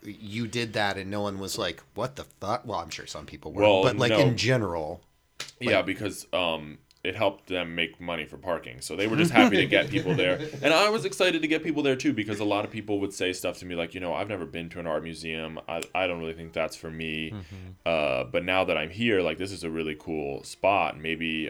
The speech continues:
Speaker 2: you know, maybe I could connect with art a little more." And I think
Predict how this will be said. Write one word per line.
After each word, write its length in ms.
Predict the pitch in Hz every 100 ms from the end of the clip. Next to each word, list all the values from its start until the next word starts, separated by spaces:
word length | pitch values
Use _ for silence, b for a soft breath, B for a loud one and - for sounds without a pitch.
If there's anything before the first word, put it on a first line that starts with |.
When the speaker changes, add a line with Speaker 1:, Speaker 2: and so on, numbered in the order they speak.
| -
Speaker 2:
you 140 | - 85
know, 120 | 73
maybe 320 | 80 82 80
I 160 | 67 80
could 160 | 80
connect 460 | - 80 76 73 -
with 220 | 78 - -
art 160 | 85
a 40 | 76
little 200 | 78 78
more." 360 | 85 85 82 -
And 300 | 78 76 73 - b b b b b -
I 40 |
think 260 | 110 117